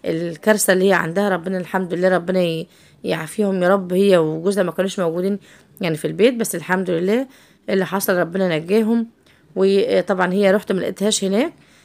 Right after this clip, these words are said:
آه، بصراحة لقيتها، آه، يعني في واحدة قريبة زوجها وكده، هي بتروح وبتراعيها تعبانة وبتخدمها وكده، وبتاخدها تروح المستشفى. فطبعًا،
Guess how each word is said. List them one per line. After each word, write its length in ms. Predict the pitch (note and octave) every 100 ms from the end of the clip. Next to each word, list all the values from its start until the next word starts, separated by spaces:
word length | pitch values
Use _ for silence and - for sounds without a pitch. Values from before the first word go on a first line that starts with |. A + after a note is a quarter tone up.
| _ -
آه، 180 | G3+ G3
بصراحة 300 | - G#3 G#3
لقيتها، 580 | G#3 G#3 G3+ F#3+ F3+ -
آه، 500 | F#3 D#3+ E3+ F3+ F#3 _ _ G3+
يعني 220 | F#3 F3
في 160 | -
واحدة 320 | G#3 F#3+ F#3+ G3
قريبة 200 | G3 F#3 - -
زوجها 240 | G3+ F#3+
وكده، 260 | E3 G#3+ F#3+
هي 200 | G#3 F#3
بتروح 360 | E3+ G3 G3
وبتراعيها 680 | F#3+ E3 F3 E3 G3+ G3 G3 - - - _
تعبانة 480 | E3 E3 F#3+ G#3 G3
وبتخدمها 720 | F3 E3 D#3+ E3+ D#3+ G3+ F3+
وكده، 360 | E3 A3 C#4+ D4 _ _ _ _
وبتاخدها 560 | G3+ G3 - G3 G3+ F#3+
تروح 200 | G3 F#3+
المستشفى. 640 | G3 E3+ - G3+ - G3
فطبعًا، 560 | F#3+ F#3 F#3 F3+ F3+